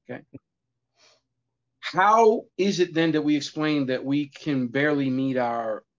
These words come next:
uh, Kickstarter goals? We, we always meet them. We meet them, but not by much. Always, you know, five hundred bucks here, six hundred but there. Uh, we're not doing, you know, we're doing three, four thousand dollars. We're not doing, uh, ten, twelve, fifteen, uh, or even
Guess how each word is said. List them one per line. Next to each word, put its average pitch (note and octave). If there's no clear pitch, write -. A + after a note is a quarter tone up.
uh, G#2+
Kickstarter A2+
goals? -
We, D3+
we D#3+
always A3
meet G#3+
them. -
We B2+
meet F#3+
them, D3
but B2+
not F#3+
by -
much. F#3
Always, A3+
you B3
know, D3+
five E3
hundred D#3
bucks D3
here, C#3
six -
hundred C#3
but B2
there. A#2
Uh, B2
we're C#3+
not F#3
doing, D#3+
you D#3
know, D3+
we're D3
doing D#3+
three, D3+
four C#3+
thousand B2+
dollars. C3
We're D#3+
not D#3
doing, D3
uh, A#2
ten, C#3+
twelve, C3
fifteen, C3+
uh, B2+
or C3
even A#2+